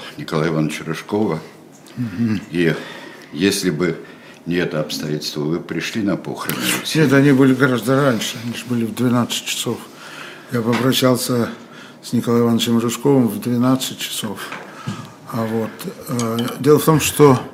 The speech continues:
Speaker 2: я работал с Николаем Ивановичем Рыжковым,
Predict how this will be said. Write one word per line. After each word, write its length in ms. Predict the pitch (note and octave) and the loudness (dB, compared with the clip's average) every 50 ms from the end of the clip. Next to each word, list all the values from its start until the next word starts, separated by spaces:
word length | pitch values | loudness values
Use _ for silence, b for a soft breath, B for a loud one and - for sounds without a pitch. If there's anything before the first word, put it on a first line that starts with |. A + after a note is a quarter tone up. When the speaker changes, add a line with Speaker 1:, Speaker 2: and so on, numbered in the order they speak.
| B B B B B B B B B B B B - - | B B B B B B B B B B B B -8 0
Speaker 2:
я 360 | B2+ C3+ C#3+ C3+ C3 B2+ B2 | 4 6 6 8 8 8 8
работал 480 | A#2+ B2+ A#2+ C3 D#3 D3+ - - A2+ G2+ | 6 6 6 6 6 6 4 2 -4 -6
с 160 | - - - | -6 -4 -6
Николаем 360 | A2+ - - A#2 A2 A2+ G#2+ | -6 -6 -4 -6 -4 -4 -4
Ивановичем 340 | A2 G#2+ G2 - - G#2 G#2 | -6 -6 -6 -6 -6 -6 -6
Рыжковым, 560 | A2 G#2+ - - - C#3 C3+ B2 A2 A2+ | -6 -8 -10 -6 -2 0 0 0 0 -4